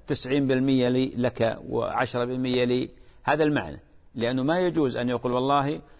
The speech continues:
مثلًا الزراعة هذه، آه، الأرض ما يخرج منها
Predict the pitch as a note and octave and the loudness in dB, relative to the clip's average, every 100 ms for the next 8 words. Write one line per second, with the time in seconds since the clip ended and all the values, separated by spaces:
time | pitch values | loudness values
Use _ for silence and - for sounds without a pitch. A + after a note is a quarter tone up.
0 | - - - - A#2 C3 A2 A#2 A2+ A2 | -20 -20 -20 -16 -4 -4 -2 -2 -2 -2
1 | G#2+ G2+ A#2 C3+ C3 A#2 A#2+ C3 B2+ C3+ | -4 -2 2 2 2 0 -2 -4 -4 -4
2 | D#3 - - - - - A#2+ A2 G#2+ A2 | -6 -8 -20 -20 -20 -12 -6 -4 -4 -2
3 | C3 C3 - - - - A#2 B2+ D3+ B2 | 0 0 -4 -16 -20 -12 -4 0 0 -2
4 | C3 B2 C#3+ C#3+ D#3+ | -4 -2 -2 0 0